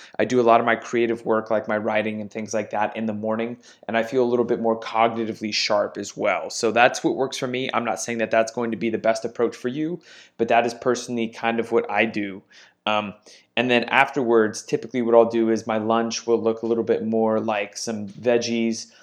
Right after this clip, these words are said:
with a source of starch if I've worked out and lifted weights in the morning and done some conditioning. If it's just conditioning, I might do some, you know, veggies and fat and protein. And then at nighttime, I'll typically always have my biggest portion of carbohydrates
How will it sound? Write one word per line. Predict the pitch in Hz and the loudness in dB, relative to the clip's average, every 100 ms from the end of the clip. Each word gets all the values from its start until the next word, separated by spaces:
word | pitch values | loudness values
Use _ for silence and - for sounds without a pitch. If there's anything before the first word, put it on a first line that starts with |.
| _ - | _ 0
with | 117 113 110 | 0 2 -2
a | |
source | - 123 120 | 0 0 0
of | 113 | -4
starch | - 113 123 123 | 0 4 4 2
if | 120 | -2
I've | 110 101 | -2 2
worked | 117 117 | 2 2
out | 110 110 | 2 2
and | 101 | 2
lifted | 113 - 120 | -4 -4 0
weights | 113 120 | 0 0
in | 139 | -4
the | 135 | -2
morning | 135 135 123 | -2 -2 -4
and | 107 | -2
done | 113 | -2
some | 113 113 | -4 -8
conditioning. | 117 123 123 139 135 131 _ - - | -2 -2 -2 -6 -10 -12 _ -20 -12
If | 107 | -8
it's | 117 117 | -8 -6
just | - 123 | -6 -6
conditioning, | 123 117 117 - 120 117 113 107 | -4 -2 -2 -2 -2 -2 -4 -6
I | |
might | 107 104 107 - | -4 -4 -4 -4
do | 110 110 107 | -4 -4 -6
some, | - 113 104 101 101 95 _ _ _ _ _ _ - - | -6 -4 -4 -6 -12 -14 _ _ _ _ _ _ -14 -10
you | 113 | -2
know, | 113 107 | 0 2
veggies | 101 117 117 113 117 | 4 4 4 -4 -6
and | 110 | -2
fat | 110 104 - | 0 0 0
and | 104 | -8
protein. | 117 104 - 107 104 - - - - | -4 -4 -4 -8 -10 -12 -20 -12 -4
And | 120 123 | 0 2
then | 117 | 0
at | |
nighttime, | 117 120 120 120 110 107 | 2 2 2 -2 -2 -2
I'll | 104 107 | -2 -2
typically | 110 110 117 113 | -6 -6 -2 0
always | 110 113 | 0 -2
have | 113 104 104 | 0 0 0
my | 110 98 | -2 -4
biggest | 104 107 113 - | -2 -2 -4 -2
portion | 120 113 113 113 | 0 0 0 -8
of | 104 | -6
carbohydrates | - 117 104 107 110 123 135 - | 0 2 2 0 0 -2 -2 -12